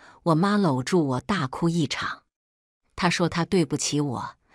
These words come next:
如果当初发现沈笑颜不像她时，就去做个亲子鉴定，也不会让我吃这么多苦。她跟沈国林离了婚，并将她所做的事宣扬出去。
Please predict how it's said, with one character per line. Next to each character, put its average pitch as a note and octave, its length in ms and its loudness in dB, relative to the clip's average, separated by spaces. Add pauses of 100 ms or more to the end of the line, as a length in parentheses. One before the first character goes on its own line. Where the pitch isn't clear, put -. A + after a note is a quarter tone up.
(220)
如 D4 180 4
果 B3+ 140 4
当 A3+ 240 0
初 B3 180 -2
发 A#3 220 -2
现 G#3+ 260 0
沈 B2+ 320 -2
笑 F3+ 260 -2
颜 C#3 340 -2
不 E3 160 -4
像 D#3+ 200 -2
她 D3 200 -4
时， B2 380 -4 (380)
就 A#3+ 160 2
去 G3+ 180 0
做 F#3+ 200 0
个 C#3+ 140 -4
亲 G#3 300 2
子 C#3+ 140 -2
鉴 D#3 300 0
定， D3 240 -2 (500)
也 G3+ 140 6
不 G3 140 2
会 A3 160 4
让 F3 240 2
我 B2+ 100 0
吃 G#3 300 0
这 C4 160 -2
么 E3 100 2
多 D#3+ 220 0
苦。 - 400 -14 (720)
她 G3+ 120 0
跟 F#3+ 220 4
沈 C#3+ 280 2
国 D3 180 2
林 D#3 260 2
离 C#3+ 180 0
了 D3+ 100 0
婚， E3+ 300 0 (420)
并 G#3+ 240 6
将 G3 240 2
她 G3+ 160 -2
所 C#3+ 300 -2
做 E3+ 200 2
的 C3+ 120 0
事 C#3+ 200 -2
宣 F#3 300 0
扬 C3 220 0
出 C#3 200 -4
去。 - 280 -6